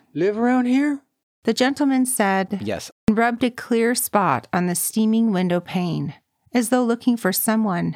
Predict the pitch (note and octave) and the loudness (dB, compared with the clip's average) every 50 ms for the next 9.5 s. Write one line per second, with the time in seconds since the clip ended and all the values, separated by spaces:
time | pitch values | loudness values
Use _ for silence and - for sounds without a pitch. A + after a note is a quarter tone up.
0 | - _ - F#3 G3 G3 F#3 F3+ E3 E3 E3+ E3+ E3+ E3 D#3+ D#3+ - E3 E3 - | -6 _ -2 0 2 2 0 0 0 0 0 0 0 -2 -2 -2 -4 -4 -4 -4
1 | - - F#3+ F#3+ F#3 F#3 - - - - - - A#2 B2 C3+ A#2+ F#2+ F2 E2+ E2 | -4 -2 -2 -2 -2 -4 -8 -10 -12 -10 -6 -4 -2 -2 -2 -2 -4 -4 -4 -4
2 | D#2 F2 A2 B2 - _ _ _ _ - A#3+ A3 G3+ F3+ E3+ D#3+ D#3+ E3 E3+ E3+ | -4 -6 -6 -8 -10 _ _ _ _ -2 0 2 2 2 2 0 0 0 -2 -4
3 | E3 - - - - - - G3+ E3 - G3 F#3 F3+ F#3+ F#3 - _ _ _ _ | -4 -8 -12 -16 -14 -6 -4 -4 -4 -4 -4 -6 -4 -6 -6 -8 _ _ _ _
4 | _ _ _ _ _ _ _ _ _ _ _ _ _ - A3+ A3 A#3+ B3 C#4 D#4+ | _ _ _ _ _ _ _ _ _ _ _ _ _ -4 -2 0 0 0 0 0
5 | F4 E4+ D4 B3 G#3+ G3+ G3 - - - - _ - - A3 G#3 G3+ G3+ A3 A3+ | 0 0 0 2 0 0 0 -4 -8 -14 -14 _ -6 -2 -2 -2 0 0 -2 -2
6 | A#3 A#3+ A#3 A#3 A3 G#3 - - A3+ F3+ C3+ A#2+ - - - - - - - _ | -2 -2 -2 -2 -2 -4 -4 -2 -2 -2 -2 -2 -6 -8 -10 -10 -14 -18 -10 _
7 | - G3 - A#3 A3+ - - B3 A#3+ C4+ C4+ C#4+ C#4 - - C4 A#3+ - - A#3 | -6 -4 -2 -2 -4 0 0 0 0 0 0 -2 -4 -4 -4 -6 -4 -2 -2 0
8 | A#3 A#3 G3+ F3 F3 F3 - F#3+ G3 - - A3 G#3 G#3 G3+ F#3+ F#3 - - A3+ | 2 2 0 0 -2 -2 -2 -4 -2 -2 -2 -2 -2 0 -2 -4 -4 -4 -4 -2
9 | G#3+ G#3+ G#3+ F3 C#3+ C#3+ - - - - | -2 0 0 -2 -2 -4 -6 -8 -10 -14